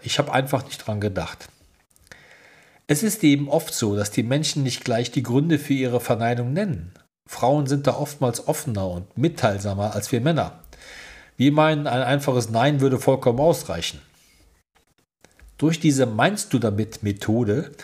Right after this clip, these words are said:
schafft man sich die Möglichkeit, mehr Klarheit über die gemachte Aussage zu erhalten, ohne falsche Vermutungen anstellen zu müssen. Wer für sich selbst Vermutungen hinterfragt, schafft automatisch ein klares Bild der Situation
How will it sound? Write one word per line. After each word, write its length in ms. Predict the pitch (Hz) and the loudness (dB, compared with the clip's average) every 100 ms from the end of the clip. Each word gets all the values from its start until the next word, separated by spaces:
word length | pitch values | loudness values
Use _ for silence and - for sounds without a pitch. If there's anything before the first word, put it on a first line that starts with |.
| - | -10
schafft 320 | - 175 - 151 | -4 -2 0 -2
man 100 | 123 | 0
sich 180 | 120 | -2
die 100 | 113 | -2
Möglichkeit, 720 | 104 135 143 147 - 151 139 | 0 0 0 -4 0 -4 -2
mehr 260 | 120 127 143 | -2 0 0
Klarheit 640 | 143 131 131 123 101 101 | -2 0 0 0 -2 -4
über 160 | 101 104 | -2 -2
die 120 | 101 | -2
gemachte 440 | 104 135 - - | 0 -2 -2 -4
Aussage 540 | 104 - - 107 107 104 | -2 -2 -2 -2 -2 -4
zu 180 | - 107 | -2 -2
erhalten, 560 | 104 123 143 143 85 - - | 0 0 0 -4 -12 -14 -4
ohne 520 | 120 143 151 170 170 | 2 2 2 0 -2
falsche 420 | - 120 120 120 | -2 -2 0 -4
Vermutungen 680 | - 101 107 135 139 135 131 | -2 -2 -2 -2 -2 -2 -2
anstellen 520 | 147 160 - 92 80 | -4 -4 -2 -2 -4
zu 160 | - 82 | -8 -10
müssen. 280 | 76 - - _ _ _ _ _ _ _ _ - _ _ _ _ _ _ _ _ _ _ _ _ _ | -12 -14 -18 _ _ _ _ _ _ _ _ -20 _ _ _ _ _ _ _ _ _ _ _ _ _
Wer 160 | 131 175 | 0 4
für 180 | 180 175 | 2 2
sich 200 | 160 - | 0 4
selbst 360 | 123 120 - | 4 4 2
Vermutungen 540 | 123 117 202 196 175 139 | 0 2 0 -2 -2 0
hinterfragt, 880 | 139 139 127 - - 147 - - - | 0 -2 -4 -6 -4 -4 -8 -12 -6
schafft 380 | - 95 - | -4 -4 -6
automatisch 640 | 110 120 139 120 123 139 - | -4 -2 -2 -2 -2 -4 -6
ein 140 | 110 | -6
klares 420 | - 113 107 107 - | -2 -2 0 -2 -2
Bild 360 | 147 165 - | 2 2 0
der 60 | 101 | -4
Situation 800 | 110 120 117 - - 156 120 | -4 0 0 0 -2 -2 -4